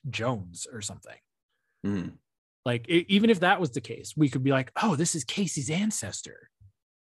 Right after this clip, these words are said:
Speaker 1: You know, but, but it never, we never get that. We never, we never hear that. We never, it's never really implied beyond that. So when April's just like, l-, you know, she kinda shrugs it off with him 'cause he's like, "I don't know what you're talking about."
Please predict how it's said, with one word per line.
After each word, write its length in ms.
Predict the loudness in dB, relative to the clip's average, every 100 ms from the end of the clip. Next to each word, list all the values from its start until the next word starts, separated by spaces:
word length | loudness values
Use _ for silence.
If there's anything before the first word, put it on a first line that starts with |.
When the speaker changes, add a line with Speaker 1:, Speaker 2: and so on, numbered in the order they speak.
| _ _ _ _ _ _ _
Speaker 1:
You 60 | -6
know, 180 | -4 -2
but, 220 | -2 0
but 140 | -2 -2 -6 -2
it 140 | 0
never, 440 | 2 4 4 2 -2 _ -2
we 180 | 2
never 180 | 2 2
get 340 | 0 -2 -2 -4
that. 160 | -8
We 80 | -4
never, 240 | -2 -2 -4
we 200 | -4 -4
never 280 | -4 -6 -8 -16 _ _ _ -20
hear 480 | -18 -8 2 4
that. 200 | 6 4
We 80 | 2
never, 160 | -2 -2
it's 180 | -4 -2
never 220 | 0 0
really 360 | 0 0 2 0
implied 400 | -2 -2 -2 -2
beyond 320 | -6 -6 -8
that. 120 | -12 _ -20 -4
So 100 | 0
when 100 | 2
April's 300 | 4 4 4
just 180 | 2 0
like, 160 | -2 -4
l-, 260 | -6 -6 -8 -6
you 120 | -4
know, 160 | -2
she 180 | -2 -2
kinda 180 | 2 2
shrugs 380 | 2 2 2 2
it 80 | 2
off 280 | 2 0 -4
with 220 | -8 -4
him 140 | -2 0
'cause 100 | 0
he's 140 | -2
like, 120 | -4 -4
"I 80 |
don't 140 | -4 -4
know 80 | -6
what 100 | -8
you're 120 | -8
talking 140 | -6 -2
about." 220 | -2